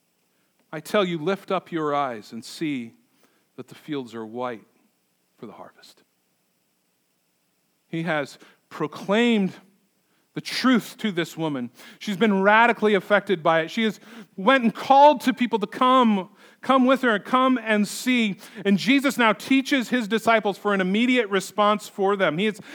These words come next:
he is sending them on a mission right now. They, they've been chosen not just for salvation, but to take the gospel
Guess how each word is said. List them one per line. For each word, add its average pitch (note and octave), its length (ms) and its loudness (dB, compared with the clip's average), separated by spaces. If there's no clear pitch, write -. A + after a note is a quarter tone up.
he A#3+ 140 2
is A3+ 80 0
sending C4+ 420 4
them A3+ 180 2
on G3+ 140 2
a G3 40 0
mission G3 480 -2
right G3 300 -2
now. F3+ 460 0
They, G3 100 2
they've A3 240 -2
been C4 160 4
chosen A3+ 640 2
not A3+ 220 0
just A#3+ 180 -6
for A3 140 -2
salvation, G3+ 600 0
but F3 140 -2
to F3 80 -6
take A3 300 -4
the G#3+ 80 -4
gospel F#3+ 640 -4